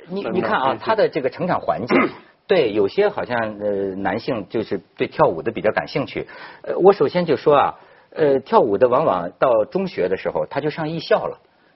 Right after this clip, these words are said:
Speaker 1: 他不是在这个正常的小学、中学、大学，而且它是个相对封闭的环境，所以你说到这儿，你就把我们内心的可能一些阴暗的东西挖掘出来了。就是说，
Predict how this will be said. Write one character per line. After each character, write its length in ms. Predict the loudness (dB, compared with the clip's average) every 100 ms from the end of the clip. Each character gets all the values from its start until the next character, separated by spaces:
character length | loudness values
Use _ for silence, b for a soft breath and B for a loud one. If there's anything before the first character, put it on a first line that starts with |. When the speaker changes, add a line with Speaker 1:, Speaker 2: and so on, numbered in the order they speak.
| _
Speaker 1:
他 140 | 0
不 260 | 0 0 -2
是 220 | 0 2
在 240 | 4 4 2
这 80 | 0
个 140 | -2
正 240 | 2 0
常 260 | 0 -4 -2
的 80 | -2
小 140 | -2
学、 160 | -2 -2
中 160 | -2 0
学、 200 | 0 2
大 200 | 0 -2
学， 240 | -8 -12 B B B 2
而 160 | 4
且 120 | 4 -4
它 120 | -2
是 80 | -2
个 80 |
相 240 | -2 -2 2
对 160 | 2
封 240 | 2 -2 0
闭 100 | 0
的 120 | 0
环 200 | -2 -4
境， 160 | -6 -8 B B B
所 160 | -2 2
以 100 | 4
你 160 | 2 -2
说 160 | 0 2
到 120 | 4
这 80 | 6
儿， 140 | 4
你 120 | 2 0
就 100 | 2
把 140 | 4
我 140 | 2
们 100 | 0
内 140 | 0 -2
心 240 | -2 -2
的 80 | -2
可 120 | -2
能 120 | -4
一 80 | -4
些 100 | -4
阴 200 | -2 2
暗 140 | 2 0
的 80 |
东 160 | -4 -8
西 120 | -4
挖 180 | 2 2
掘 160 | 0 -4
出 140 | -4
来 160 | -6 -10
了。 120 | -6
就 120 | -4
是 120 | -2
说， 280 | 4 4 4